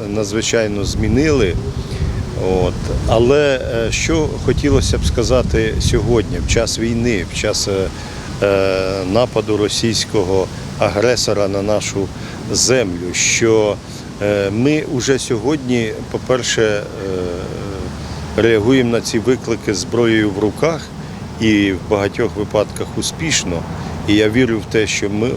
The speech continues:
ворог буде подоланий і перемога буде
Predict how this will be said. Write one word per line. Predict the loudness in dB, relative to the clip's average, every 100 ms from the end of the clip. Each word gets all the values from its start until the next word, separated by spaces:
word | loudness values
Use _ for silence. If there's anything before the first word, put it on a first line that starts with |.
| 0
ворог | 2 2 0 -2
буде | -2 -2
подоланий | -2 0 2 2 2 0
і | -2 0 0 0 -4 -8 -6 0
перемога | 2 2 2 2 0
буде | 0 0 2 2